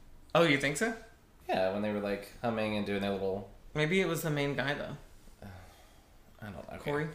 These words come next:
Speaker 2: Who knows? It was a, maybe she was just trying to be complimentary, blah, blah, blah.
Speaker 1: Yeah.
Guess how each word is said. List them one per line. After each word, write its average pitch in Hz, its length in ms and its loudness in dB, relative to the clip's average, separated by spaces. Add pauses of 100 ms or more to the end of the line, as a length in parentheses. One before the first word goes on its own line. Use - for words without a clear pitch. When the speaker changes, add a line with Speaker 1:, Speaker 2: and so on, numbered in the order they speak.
(160)
Speaker 2:
Who 135 100 2
knows? - 420 -6 (1200)
It 160 180 8
was 165 140 6
a, 147 340 12 (960)
maybe 131 200 6
she 127 160 4
was 110 140 2
just 104 160 -2
trying 98 240 6
to 95 80 2
be 90 300 0
complimentary, 87 1000 0 (1400)
blah, 90 180 2
blah, 90 140 -2
blah. - 240 -6 (240)
Speaker 1:
Yeah. 120 160 -6